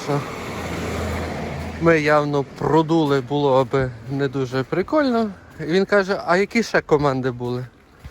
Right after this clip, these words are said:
Кажу: «Ну, там ті-то, ті-то». А він каже: «А виграв, а виграв хто?» Я кажу: «А я навіть не пам'ятаю, хто виграв, тому що, — кажу, —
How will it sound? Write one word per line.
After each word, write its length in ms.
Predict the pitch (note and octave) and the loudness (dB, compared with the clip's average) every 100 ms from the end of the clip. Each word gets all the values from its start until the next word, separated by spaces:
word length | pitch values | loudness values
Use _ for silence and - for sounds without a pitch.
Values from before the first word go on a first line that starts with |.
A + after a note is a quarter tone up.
| - - - | -20 -20 -14
Кажу: 200 | B2+ B2+ B2+ - | -12 -10 -12 -12
«Ну, 140 | C4 F#4+ | -6 -4
там 340 | - F#3 D#3+ C3+ - - - - - | 2 2 2 -8 -20 -20 -20 -20 -2
ті-то, 380 | D4 E4 - G#3 | 2 2 2 -2
ті-то». 540 | - C4 B3 - F#3+ - - - - - - - | 0 -2 -2 -2 -2 -4 -16 -20 -20 -20 -20 -2
А 120 | D3+ | 2
він 80 | D#3+ | 4
каже: 280 | F#3 F#3 E3+ | 2 0 2
«А 120 | F#3 | 0
виграв, 380 | G3 A3 D#3 C3+ - | 2 0 0 -2 2
а 120 | F3 | 2
виграв 420 | G#3+ F#3 D3+ C#3 | 4 2 0 -6
хто?» 360 | - C#3 B2+ B2 | -6 -6 -6 -6
Я 80 | D3 | -6
кажу: 300 | D#3 G3 E3 | 0 0 0
«А 80 | - | 2
я 100 | G#3+ | 2
навіть 320 | B3+ C#4 C4 | 4 -2 0
не 80 | C#4 | -2
пам'ятаю, 640 | - C4 B3+ - C4 B3+ A#3 | 0 0 0 0 0 2 -2
хто 680 | - - - - - C4+ | -8 -20 -20 -20 0 2
виграв, 400 | A#3 A#3 F3 C#3 | 6 4 4 0
тому 240 | C3+ G#3 A3 | 0 -2 -2
що, — 160 | A3 G3+ | -4 2
кажу, — 260 | G#3+ G3 | 2 2